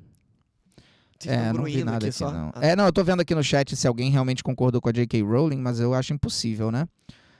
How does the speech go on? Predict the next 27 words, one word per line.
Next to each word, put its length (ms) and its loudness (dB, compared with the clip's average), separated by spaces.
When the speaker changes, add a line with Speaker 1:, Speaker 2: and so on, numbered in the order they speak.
Speaker 2:
Não 220 -2
dá 160 0
pra, 160 0
num 120 0
mundo 280 0
atual, 500 2
você 220 -2
concordar 420 0
com 80 -2
a 40 0
J 120 0
K 160 -2
Rowling, 460 2
a 60 -2
sua 220 -2
transfobia 1120 0
desgraçada, 1000 -2
assim, 260 -4
ela 180 -2
é 100 -2
realmente, 680 -2
se 120 -20
tornou 240 0
uma 60 -2
pessoa 280 -2
muito 440 -4
ruim. 420 -4